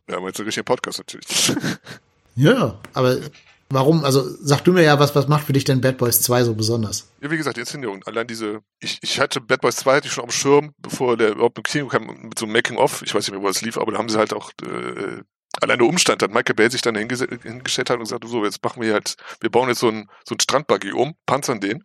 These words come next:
Speaker 1: und bauen dann Kameras drauf auf und dann lassen wir den hinterherfahren, wie die halt da von diesem Sattelschlepper da die Autos runterschmeißen“, so. Natürlich sind da auch C-G-I-Sachen bei, so, aber allein die Idee, wirklich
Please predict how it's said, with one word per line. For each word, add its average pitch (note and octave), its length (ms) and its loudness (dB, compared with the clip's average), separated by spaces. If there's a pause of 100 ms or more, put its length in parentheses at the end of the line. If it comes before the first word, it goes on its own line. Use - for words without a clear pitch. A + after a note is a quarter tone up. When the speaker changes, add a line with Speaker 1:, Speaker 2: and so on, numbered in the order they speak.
(120)
Speaker 1:
und A#2+ 100 -16
bauen B2+ 180 4
dann A#2 140 0
Kameras A#2+ 340 0
drauf G2 140 -2
auf - 300 0
und A#2 80 -2
dann A2+ 120 2
lassen - 260 -4
wir A#2 60 -2
den G2+ 100 0
hinterherfahren, G#2+ 600 2
wie B2+ 60 -10
die B2 140 -4
halt A#2+ 180 2
da A#2+ 180 4 (180)
von A#2 200 -6
diesem A2 160 -8
Sattelschlepper A2 540 -2
da A2+ 100 2
die G#2 100 -6
Autos D#3 220 -8
runterschmeißen“, - 500 -6
so. - 100 -14 (680)
Natürlich G#2+ 300 2
sind A2 140 -2
da A2 60 4
auch F#2+ 60 4
C-G-I-Sachen A2 600 0
bei, F2 140 2
so, F2 100 -4
aber F#2 180 0
allein G2+ 180 2
die G2+ 80 -6
Idee, A2 280 -2
wirklich G2 260 -6